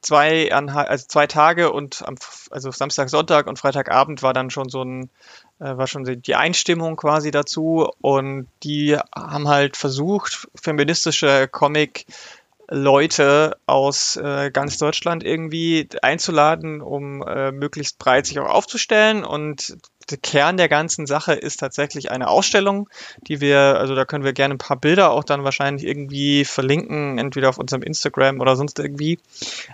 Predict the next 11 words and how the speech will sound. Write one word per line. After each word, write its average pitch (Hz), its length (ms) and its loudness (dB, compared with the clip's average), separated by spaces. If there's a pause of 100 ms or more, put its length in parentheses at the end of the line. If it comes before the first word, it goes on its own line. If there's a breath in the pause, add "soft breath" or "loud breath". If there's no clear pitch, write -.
(100)
ähm, 139 580 2 (380)
Ausstellung 151 580 4
von 135 580 0 (380)
Deu-, 139 280 6
also 139 180 2
von 127 260 -2
Mainzer 233 760 4
feministischen 196 1040 0
Comic-Leuten, 175 760 2
von 127 240 -10
deutschen 202 720 2